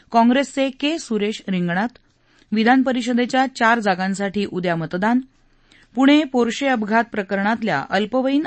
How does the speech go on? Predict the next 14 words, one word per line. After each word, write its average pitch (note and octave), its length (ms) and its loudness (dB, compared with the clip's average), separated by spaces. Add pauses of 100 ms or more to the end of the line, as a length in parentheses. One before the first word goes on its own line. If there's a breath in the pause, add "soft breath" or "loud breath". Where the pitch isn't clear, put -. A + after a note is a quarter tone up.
आरोपीची F#3+ 580 -6 (280 soft breath)
बालसुधारगृहातून A3+ 1200 0 (140)
तात्काळ B3 380 -2
सुटका G3+ 380 -4
करण्याचे F3+ 560 -4 (280 loud breath)
मुंबई A3+ 480 4
उच्च - 260 -8
न्यायालयाचे F3+ 600 -2
आदेश. F#3 460 -2 (280 soft breath)
आणि A#3+ 360 2 (300 soft breath)
मुंबई C4 400 4
शेअर C#4 240 -2
बाजाराचा A#3+ 540 0
सेन्सेक्स G#3 580 -4